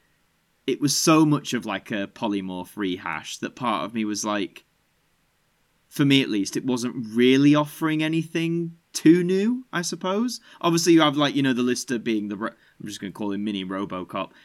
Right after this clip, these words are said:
you know, and all that sort of stuff. But in, in terms of, like, the actual sequence of events, it was virtually almost the same, um, which is fine. It's not bad.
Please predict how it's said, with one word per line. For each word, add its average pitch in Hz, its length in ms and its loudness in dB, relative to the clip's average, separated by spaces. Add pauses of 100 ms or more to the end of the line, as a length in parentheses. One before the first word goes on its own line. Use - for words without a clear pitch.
(120)
you 151 120 4
know, 143 120 8
and 139 80 4
all 139 140 4
that 143 220 2
sort - 280 -4
of - 60 -10
stuff. 85 360 -10
But 143 120 -2
in, 147 180 -2
in 147 140 0
terms 160 220 2
of, 156 40 0
like, 151 120 2
the 147 80 2
actual 143 320 0
sequence 135 520 0
of 120 100 0
events, 107 680 -2
it 117 140 -6
was 117 180 -4
virtually 104 1080 -2 (760)
almost 139 540 4
the 110 80 -4
same, 80 480 -6 (460)
um, 127 540 2
which 240 220 0
is 240 140 4
fine. 170 520 0
It's - 120 -14
not 127 160 -4
bad. 139 360 2